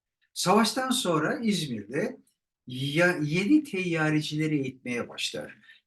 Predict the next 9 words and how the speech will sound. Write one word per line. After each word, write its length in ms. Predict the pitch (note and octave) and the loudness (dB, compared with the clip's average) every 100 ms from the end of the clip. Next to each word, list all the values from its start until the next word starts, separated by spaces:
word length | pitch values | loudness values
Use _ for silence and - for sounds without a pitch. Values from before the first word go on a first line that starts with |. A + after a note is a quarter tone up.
| _ | _
Edirne'ye 540 | D#3+ D#3 A3 A3 F#3+ F3 | 6 8 8 8 8 8
yanlışlıkla 560 | E3 D#3+ D3+ F3 - | 8 8 6 2 4
inen 280 | D3 C#3 C#3 | 4 4 2
bir 120 | B2 | 2
yolcu 380 | B2 B2 A#2+ C#3 | 0 -2 -2 -2
uçağını 440 | C3+ C3+ A2 G#2+ G#2+ | -2 -2 -2 -2 -2
almakla 540 | B2+ A#2+ D#3 D3 A2+ | 0 4 4 2 -4
da 60 | G#2 | -4
görevlendiren 1080 | G2 F#2+ F2+ F2+ E2+ - - - E3 F3+ | -6 -8 -8 -10 -14 -14 -8 -4 -4 -6